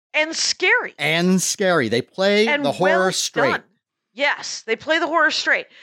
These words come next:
Speaker 1: So every Halloween, like, I used to, I initially, I was just, I would try to watch Nightmare Before Christmas,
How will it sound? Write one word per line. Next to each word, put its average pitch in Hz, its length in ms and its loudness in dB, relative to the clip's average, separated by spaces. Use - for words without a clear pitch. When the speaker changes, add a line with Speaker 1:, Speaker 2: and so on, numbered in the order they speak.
Speaker 1:
So 247 440 -2
every 339 260 0
Halloween, 294 720 0
like, 233 280 -2
I 233 80 -6
used 330 360 0
to, 254 100 -2
I 214 80 0
initially, 277 540 -2
I 185 100 -2
was 202 140 -4
just, - 320 -8
I 214 60 -10
would 220 140 -8
try 254 200 -2
to 254 60 -6
watch 226 280 -4
Nightmare 226 340 -2
Before 196 300 -14
Christmas, - 540 -12